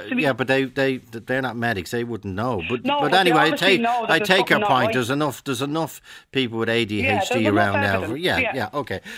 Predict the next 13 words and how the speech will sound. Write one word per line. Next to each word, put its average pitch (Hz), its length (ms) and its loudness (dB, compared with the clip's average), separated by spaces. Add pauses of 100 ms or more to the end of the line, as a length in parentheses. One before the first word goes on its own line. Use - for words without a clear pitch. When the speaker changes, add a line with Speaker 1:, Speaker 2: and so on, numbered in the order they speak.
(100)
Speaker 2:
But 143 160 -6
you're 220 140 2
saying 131 380 0 (200)
the 170 140 0
only 233 380 2
way 160 260 2
you 127 180 -4
can 117 240 -6
get 190 360 -2 (100)
access 139 540 -4
to 117 80 -8
that 127 160 -4
medication 101 760 -6